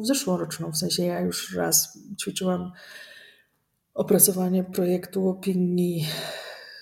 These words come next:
Rady do projektu budżetu. To było w listopadzie dwa tysiące dwudziestego trzeciego roku. Wtedy złożyliśmy,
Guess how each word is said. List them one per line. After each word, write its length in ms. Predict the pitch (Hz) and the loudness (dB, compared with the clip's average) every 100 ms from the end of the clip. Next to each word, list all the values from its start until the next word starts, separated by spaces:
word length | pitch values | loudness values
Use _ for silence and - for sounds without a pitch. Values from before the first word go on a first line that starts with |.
| - _ - - - | -20 _ -20 -6 2
Rady 520 | 180 175 170 170 170 | 6 6 4 2 2
do 100 | 180 | 0
projektu 400 | 175 185 165 - | 0 2 2 0
budżetu. 540 | 180 185 170 151 95 202 | -4 -2 -2 0 2 2
To 120 | 196 | 0
było 240 | 180 - | 0 0
w 60 | 175 | 0
listopadzie 540 | 170 - 165 160 156 | -2 -2 0 2 2
dwa 160 | 156 170 | 0 -2
tysiące 340 | 175 170 160 | -2 -2 -2
dwudziestego 440 | 175 185 175 180 180 | -2 -2 0 0 -2
trzeciego 380 | - - 190 185 | -2 0 0 0
roku. 220 | 175 190 | -2 -4
Wtedy 240 | - 185 | -2 0
złożyliśmy, 680 | 185 180 180 185 180 180 | 2 0 0 0 2 0